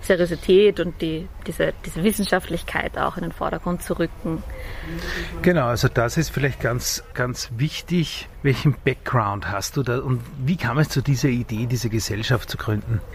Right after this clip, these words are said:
Speaker 1: Ich bin eigentlich Germanistin, Literaturwissenschaftlerin an der Universität Wien und habe über verschiedenste wissenschaftliche Projekte mich beschäftigt mit dem Zusammenhang von Bild und Text.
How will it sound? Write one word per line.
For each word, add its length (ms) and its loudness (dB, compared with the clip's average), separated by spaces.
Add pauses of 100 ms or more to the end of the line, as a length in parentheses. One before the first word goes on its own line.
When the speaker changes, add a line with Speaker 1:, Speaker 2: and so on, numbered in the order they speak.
(380)
Speaker 1:
Ich 160 2
bin 440 4
eigentlich 360 0
Germanistin, 600 4
Literaturwissenschaftlerin 1000 2
an 80 2
der 100 6
Universität 580 0
Wien 380 8 (600)
und 420 6
habe 840 6
über 320 0
verschiedenste 840 2
wissenschaftliche 580 -4
Projekte 880 2 (960)
mich 280 4
beschäftigt 800 2
mit 160 2
dem 100 2
Zusammenhang 560 2
von 180 -2
Bild 220 2
und 140 -2
Text. 480 -2